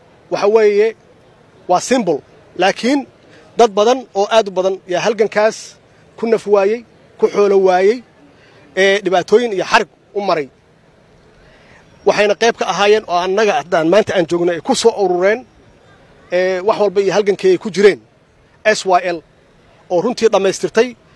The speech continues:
xorriyaddii dalka inay dib kun sagaal boqol lixdankii ay isugu keento,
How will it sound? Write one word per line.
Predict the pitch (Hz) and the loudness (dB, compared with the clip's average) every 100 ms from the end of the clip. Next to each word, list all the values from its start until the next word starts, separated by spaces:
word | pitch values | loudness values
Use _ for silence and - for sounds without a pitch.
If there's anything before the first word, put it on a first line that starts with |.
| _ _ _ _ _ - | _ _ _ _ _ -6
xorriyaddii | - 170 208 220 208 | -2 0 2 0 0
dalka | 196 208 - 156 - | -2 -2 -4 -14 -6
inay | 202 185 | -2 -2
dib | 160 214 - _ _ _ _ - | -2 -10 -10 _ _ _ _ -4
kun | 202 | -2
sagaal | 190 196 | 2 0
boqol | 165 190 | 2 0
lixdankii | 170 170 151 127 _ _ _ - - - | 0 -4 -6 -10 _ _ _ -20 -20 -2
ay | 180 | 0
isugu | 180 185 202 | 2 0 0
keento, | 175 147 143 | -2 -4 -8